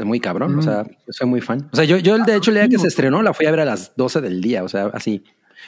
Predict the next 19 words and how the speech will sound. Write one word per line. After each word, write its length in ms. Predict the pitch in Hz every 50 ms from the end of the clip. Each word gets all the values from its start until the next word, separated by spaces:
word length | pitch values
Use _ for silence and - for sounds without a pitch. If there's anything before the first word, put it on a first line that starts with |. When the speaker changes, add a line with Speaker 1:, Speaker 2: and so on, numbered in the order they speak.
| - -
Speaker 1:
Pero 460 | 151 156 160 156 147 147 151 151 - - - - - _
yo 100 | - 254
creo 140 | 247 359 349
que, 360 | 349 349 339 311 - - - _
yo 140 | - 170 233
creo 100 | 233 302
que 60 | 294
también 280 | - 214 185 180 180 180
ahorita 580 | 190 185 180 175 185 180 185 185 190 - - _ _ _ - -
no 100 | 165 175
hay 100 | 202 226
tantas 320 | - 247 220 208 262 240 -
películas 480 | - 151 151 135 - 185 160 143 120
de 80 | 104 117
adultos 380 | 110 110 120 117 113 165 160
como 200 | - 113 107 101
podemos 400 | - 120 113 120 131 151 156 127
<laughs> 120 | 123 - -
ver, 360 | 131 151 220 - - - _